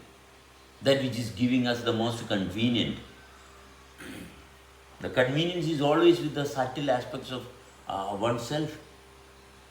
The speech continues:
So if you focus in the wrong direction, if you focus always in the gross, you will never have your clarity. You will never gain,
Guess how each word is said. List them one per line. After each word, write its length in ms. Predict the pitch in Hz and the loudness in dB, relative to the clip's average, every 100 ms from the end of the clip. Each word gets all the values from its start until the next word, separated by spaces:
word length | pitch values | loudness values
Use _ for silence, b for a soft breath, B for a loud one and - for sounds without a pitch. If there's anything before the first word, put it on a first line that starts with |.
| - | -10
So 80 | - | -4
if 120 | 120 139 | -2 0
you 80 | |
focus 440 | 117 139 139 185 165 | 2 2 2 0 -2
in 120 | 165 | 0
the 100 | 143 | 2
wrong 320 | 120 156 156 | 2 0 0
direction, 560 | 131 123 127 - - - - - - 110 | -2 -2 -2 -4 -6 -8 -16 -20 -12 -6
if 140 | 113 | -4
you 80 | 123 | -2
focus 420 | 135 - 165 151 | 0 0 0 0
always 320 | 143 151 151 | 2 2 2
in 80 | 147 | 2
the 80 | 117 | 0
gross, 680 | - 117 135 151 120 92 - - - - | 0 2 4 6 4 2 -4 -14 -20 -8
you 160 | 117 135 | 0 2
will 180 | 143 113 | 4 4
never 300 | 117 143 147 | 4 4 4
have 320 | 123 127 123 | 4 4 2
your 140 | 117 | 0
clarity. 560 | 117 113 107 107 - - - - - - - - - - - - - | 2 2 0 0 -6 -8 -14 -20 -20 -20 -20 -20 -20 -20 -20 -18 -6
You 80 | 117 | -2
will 100 | 117 | 0
never 400 | 127 156 170 - | 2 2 2 0
gain, 480 | 117 160 156 98 | 0 0 0 -4